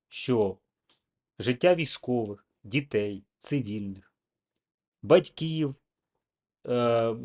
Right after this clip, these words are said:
молодих, немолодих, ті, хто воює, ті, хто не воює, ті, хто працює, ті, хто виїхав, ті, хто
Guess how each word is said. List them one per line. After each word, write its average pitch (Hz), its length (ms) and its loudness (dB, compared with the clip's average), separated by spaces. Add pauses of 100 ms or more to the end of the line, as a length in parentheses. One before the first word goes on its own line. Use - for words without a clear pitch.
(160)
молодих, 160 840 8
немолодих, 165 960 2 (1600)
ті, 214 160 6
хто 208 480 8
воює, 151 680 4
ті, 185 140 2
хто 185 220 4
не 180 240 4
воює, 156 380 2
ті, 185 120 -2
хто - 200 4
працює, 180 600 0
ті, 196 140 0
хто 196 180 4
виїхав, 160 560 2
ті, 202 120 -4
хто 202 260 4